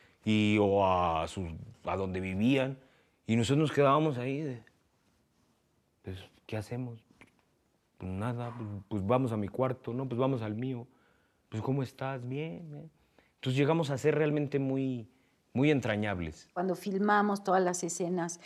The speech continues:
Speaker 2: de Los Ángeles, pues vivíamos en Santa Mónica, Y no teníamos auto, entonces juntos compramos mapas y empezamos a investigar la ciudad por nuestro propio pri-, por nuestro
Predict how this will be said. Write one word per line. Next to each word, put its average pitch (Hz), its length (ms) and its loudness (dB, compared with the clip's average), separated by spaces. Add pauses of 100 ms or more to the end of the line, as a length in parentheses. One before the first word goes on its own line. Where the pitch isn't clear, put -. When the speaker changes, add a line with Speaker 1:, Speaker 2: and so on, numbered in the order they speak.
(380)
Speaker 2:
de 165 500 4
Los 160 240 0
Ángeles, 175 840 -2 (520)
pues 175 300 2
vivíamos 185 720 2
en 180 120 -4
Santa 165 380 0
Mónica, 180 800 0 (280)
Y 190 120 0
no 185 200 2
teníamos 170 640 0
auto, 247 480 2
entonces 185 580 -4
juntos 220 460 4
compramos 190 680 2
mapas 202 680 4 (360)
y 196 120 -2
empezamos 202 600 2
a 202 60 2
investigar 180 840 0
la 180 180 0
ciudad 170 640 4
por 170 160 0
nuestro 165 640 0
propio 175 640 2
pri-, 175 300 -4 (260)
por 180 160 6
nuestro 175 680 6